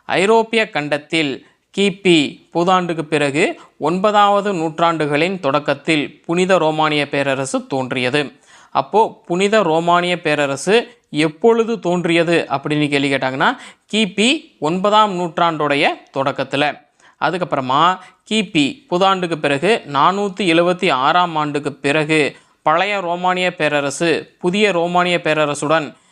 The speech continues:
எந்த தொடர்பும் இல்லாமல் இருந்ததால் இந்த பழைய ரோமானிய பேரரசு வந்து பார்த்தீங்கன்னா முடிவுக்கு வந்தது.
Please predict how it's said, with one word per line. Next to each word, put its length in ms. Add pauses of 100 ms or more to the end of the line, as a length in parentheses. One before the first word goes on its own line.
(180)
எந்த 420
தொடர்பும் 600
இல்லாமல் 680
இருந்ததால் 600 (100)
இந்த 240
பழைய 380
ரோமானிய 500
பேரரசு 460
வந்து 80
பார்த்தீங்கன்னா 520
முடிவுக்கு 420
வந்தது. 500